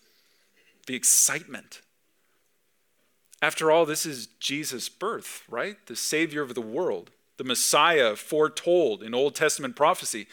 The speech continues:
Alfred Edersheim found four hundred and fifty-six Old Testament verses referring to the Messiah. Conservatively, Jesus fulfilled at least three hundred prophecies from the Old Testament in his ministry.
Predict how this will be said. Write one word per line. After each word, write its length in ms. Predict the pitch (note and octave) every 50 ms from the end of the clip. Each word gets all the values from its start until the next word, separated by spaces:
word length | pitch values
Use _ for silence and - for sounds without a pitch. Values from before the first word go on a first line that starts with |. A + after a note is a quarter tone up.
| - - - - - -
Alfred 380 | - D#3+ F#3+ F#3 - F#3+ F3+
Edersheim 560 | F#3 F#3 G3+ G3+ G3 F3+ - - E3 C#3+ C3 A#2+
found 300 | - D3+ D3 D3 D3 -
four 260 | - - F#3 G3 F#3+
hundred 240 | F3 F#3 E3+ F3 D#3
and 100 | C#3+ -
fifty-six 640 | - G3 F3+ F3+ - E3 D3+ - - F3+ E3+ - - -
Old 260 | F3+ E3 F#3+ G3 F#3+
Testament 520 | - - G3+ G3 - - F#3+ F3+ F3 D#3 -
verses 500 | D#3 E3 F3+ F#3 - - E3+ D3+ C3+ -
referring 420 | D#3 D3+ - - E3+ E3+ E3+ E3+
to 60 | E3
the 60 | D#3
Messiah. 480 | E3 D#3 C#3+ - - E3 E3 E3 C3+ - - _ _ - - - - - - _ _ _ _ _ _ _ _ _ _ _ -
Conservatively, 880 | - F3 F#3 D#3+ - G3+ G#3 A3+ B3 A#3 A3 G3+ F#3+ D#3 D3 E3+ F3 F#3
Jesus 460 | E3+ D3+ F3 G3 G3+ F3+ F#3+ F3+ -
fulfilled 380 | - G3 - - G#3 G3+ G3 F#3+
at 80 | F#3
least 340 | G3 F#3+ F#3 F3 - - -
three 320 | G3+ G#3 A3+ A#3 A#3 A#3
hundred 580 | A3+ - - G#3 G#3+ G#3+ G#3 G3 G#3 G#3 G3 E3
prophecies 840 | - - G3 G3 G3+ G3+ - G3 E3+ - - C3+ B2+ B2+ B2+ - - - - - - _
from 200 | _ - E3+ E3
the 120 | F3 E3+ E3+
Old 180 | E3 E3 D#3
Testament 540 | - - - F#3 F#3 - - D3+ C3+ B2 A#2+
in 80 | B2 B2
his 240 | A#2+ B2+ C#3 B2 C#3
ministry. 560 | C3 B2+ D#3 G#2+ G2+ - - - G#2 F2+